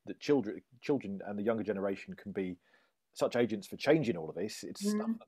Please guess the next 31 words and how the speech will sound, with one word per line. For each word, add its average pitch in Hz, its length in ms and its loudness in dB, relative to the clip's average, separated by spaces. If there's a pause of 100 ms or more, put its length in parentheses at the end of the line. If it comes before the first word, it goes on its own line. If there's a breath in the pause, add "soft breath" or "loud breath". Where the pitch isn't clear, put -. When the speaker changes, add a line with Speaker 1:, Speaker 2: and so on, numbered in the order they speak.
Speaker 1:
they 214 80 -8
can 104 140 -8
do 117 160 4
in 110 80 2
their 107 180 4
own 143 180 10
lives, 135 280 8
and 104 80 -2
I 92 40 -2
think 123 120 -8
there's 107 80 0
loads 127 320 8
and 117 80 0
loads 110 140 6
of 98 80 -2
things 104 160 -4
in 104 80 -2
it. 113 100 -2
Fifty-two 117 420 0
Ways 107 200 4
to - 60 -6
Look 101 160 -4
After 101 280 -2
God's 92 260 -2
World 160 420 8
is 95 140 -4
the 90 160 -6 (440)
subtitle 113 640 -6
at - 60 -10
the 95 60 -6
top. - 280 2